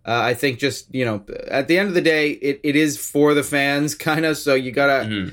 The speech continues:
Speaker 1: you gotta, uh, you know, appeal to them as much as you can. So, you know, the most popular players,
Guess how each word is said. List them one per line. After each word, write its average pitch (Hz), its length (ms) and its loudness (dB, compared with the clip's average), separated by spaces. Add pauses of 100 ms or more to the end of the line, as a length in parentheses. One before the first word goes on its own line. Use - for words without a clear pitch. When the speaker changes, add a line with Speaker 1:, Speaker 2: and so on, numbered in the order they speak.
(160)
Speaker 1:
you 135 140 -2
gotta, 147 480 2
uh, - 160 0 (260)
you 156 160 -2
know, 131 240 0 (100)
appeal 180 400 2
to 170 100 -6
them 160 460 0 (640)
as 135 120 0
much 143 180 0
as 135 80 -6
you 143 80 2
can. 139 320 0
So, 131 240 2
you 123 140 -6
know, 117 60 -4
the 117 80 -2
most 139 240 -2
popular 131 360 2
players, 123 480 0